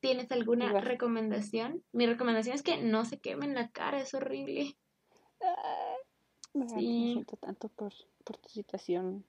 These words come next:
Speaker 1: Es
Speaker 2: delicadita.
Speaker 1: horrible, de verdad, ya quiero que esto acabe, que me caiga
Speaker 2: No
Speaker 1: la
Speaker 2: te rasques.
Speaker 1: No puedo evitarlo, es que se me cae la piel, se los juro.
Speaker 2: Ouch.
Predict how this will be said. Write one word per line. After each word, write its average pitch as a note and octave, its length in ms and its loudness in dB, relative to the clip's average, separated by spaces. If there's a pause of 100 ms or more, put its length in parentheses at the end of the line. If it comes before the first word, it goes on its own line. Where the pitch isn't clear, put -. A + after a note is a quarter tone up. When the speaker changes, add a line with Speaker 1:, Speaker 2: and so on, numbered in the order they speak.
Speaker 1:
Es B3 240 -4
Speaker 2:
delicadita. A#3+ 260 -2
Speaker 1:
horrible, A#3+ 540 2
de A3+ 140 0
verdad, A3 440 0
ya G#3+ 180 -4
quiero - 280 -4
que - 100 -8
esto A3 220 -8
acabe, - 540 -6 (160)
que A3 60 -6
me A3 220 -4
caiga A3 300 0
Speaker 2:
No G#3 80 4
Speaker 1:
la G#3+ 80 2
Speaker 2:
te C#4 140 6
rasques. C#4 460 6 (600)
Speaker 1:
No A3 120 -16 (120)
puedo A#3 260 0
evitarlo, A3+ 380 2
es - 60 -6
que - 100 -8
se D4 60 2
me C4+ 180 6
cae A#3 320 8
la A#3+ 200 6
piel, A3+ 300 6
se A3 140 2
los G3+ 240 -2
juro. G#3+ 380 4 (1200)
Speaker 2:
Ouch. - 180 -4